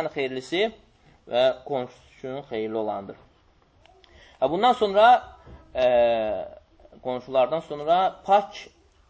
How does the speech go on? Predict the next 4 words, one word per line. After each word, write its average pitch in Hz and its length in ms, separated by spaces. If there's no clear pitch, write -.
salih, 135 640
yoldaş, 131 560
yəni 123 300
ətraf 143 420